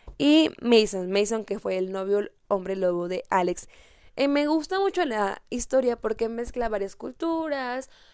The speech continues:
lo que es mexicana, italiana, la estadounidense. También meten a muchos embrollos, a Alex, que es Selena Gómez, a sus hermanos, porque era una chica como más relajada, que hacía de la magia una ventaja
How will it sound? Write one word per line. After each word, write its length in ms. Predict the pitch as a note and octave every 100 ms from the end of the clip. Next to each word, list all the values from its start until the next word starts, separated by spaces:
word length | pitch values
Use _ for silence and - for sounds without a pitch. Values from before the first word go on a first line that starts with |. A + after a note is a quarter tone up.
| _ -
lo 260 | G#3+ F#3+
que 140 | G3 G3
es 80 |
mexicana, 600 | G#3 A3+ A3 A#3+ A3+ G#3+
italiana, 500 | G#3 G3+ F#3+ G3 G3+
la 40 | G3+
estadounidense. 840 | - F#3 F#3 F#3+ A3 A3+ A3+ B3+ - - - -
También 500 | - A3+ A3+ A3+ B3
meten 300 | B3 A#3+ A#3+
a 60 | G#3
muchos 680 | G#3 G#3 A3+ G#3+ G3+ G3 - -
embrollos, 800 | G3+ G3 G#3 A#3 A#3 G#3+ A3 -
a 140 | G#3
Alex, 240 | G3 G3+ -
que 180 | - F#3+
es 80 |
Selena 340 | - F#3+ F#3+ F#3+
Gómez, 460 | G3 G3+ G3+ A3+ - - -
a 160 | -
sus 160 | A#3+ A3+
hermanos, 340 | B3+ A#3 A3+
porque 220 | - A3 G#3+
era 80 |
una 160 | G#3 G#3+
chica 260 | - G3 G3+
como 220 | F#3+ F#3
más 180 | G#3 A3+
relajada, 680 | B3 A#3+ G#3+ G3 G3+ G#3+ - - - - -
que 200 | G#3+ G3+
hacía 420 | G3+ A3 G#3+ G#3+
de 120 | G#3+
la 140 | G3
magia 520 | G3 G#3+ G#3+ A3 A3 A#3 - - - -
una 1300 | B3+ C4 C4 C4 C4 B3+ A#3+ A#3 G#3+ G3+ F#3+ F#3+ - _ - _ -
ventaja 680 | A#3 A#3 A3+ G#3 A3 A3